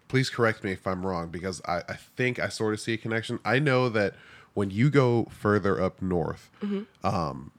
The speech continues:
Speaker 1: it's very common for people to be segregated in a way,
Speaker 2: Yeah.
Speaker 1: right? Where there is a China section, you know, there is a, like, a Chinatown, there's Jamaican town, you know what I'm saying?
Speaker 2: Mm-hmm.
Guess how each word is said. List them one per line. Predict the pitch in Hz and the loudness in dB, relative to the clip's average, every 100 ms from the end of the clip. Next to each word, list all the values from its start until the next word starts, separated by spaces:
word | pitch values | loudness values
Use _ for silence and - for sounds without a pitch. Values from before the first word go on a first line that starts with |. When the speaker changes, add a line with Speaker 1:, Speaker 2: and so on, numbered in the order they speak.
| _ | _
Speaker 1:
it's | 120 101 | -2 0
very | 92 120 117 110 | 4 6 6 4
common | - 104 101 101 90 80 73 _ _ _ | 0 0 2 2 0 -4 -8 _ _ _
for | - 98 92 87 - - - | 0 2 2 0 -4 -12 -6
people | 123 127 123 | -2 0 0
to | 104 | 0
be | 101 98 92 - _ _ _ _ _ _ _ _ _ _ _ _ _ _ | 0 0 0 -6 _ _ _ _ _ _ _ _ _ _ _ _ _ _
segregated | - - 190 175 120 104 101 90 | -6 2 6 6 4 4 2 0
in | 95 | -4
a | 92 | -4
way, | 85 82 - _ _ | -4 -6 -10 _ _
Speaker 2:
Yeah. | 110 | 2
Speaker 1:
right? | 170 - - - _ _ - | 2 2 -6 -20 _ _ 0
Where | 117 113 107 - | 4 6 4 2
there | 95 131 143 | 4 8 8
is | 127 95 | 6 2
a | 107 104 92 90 - _ _ _ - | -2 -2 -4 -8 -10 _ _ _ -10
China | - 120 123 120 | 0 2 2 0
section, | - 123 - 127 123 120 | 2 2 2 0 0 -2
you | 110 117 | -2 2
know, | 117 113 | 4 4
there | 113 117 117 | 4 6 4
is | 113 - | 2 -2
a, | 95 | -2
like, | 92 87 | -2 -4
a | - | -6
Chinatown, | - 104 110 107 110 107 107 | -4 -2 -2 0 2 2 2
there's | 101 98 | 0 -2
Jamaican | - 87 107 113 110 | -6 0 2 2 0
town, | 104 107 | -2 -2
you | 113 | 2
know | 127 | 4
what | 127 | 4
I'm | |
saying? | 117 127 123 | 4 2 2
Speaker 2:
Mm-hmm. | 226 - | 0 0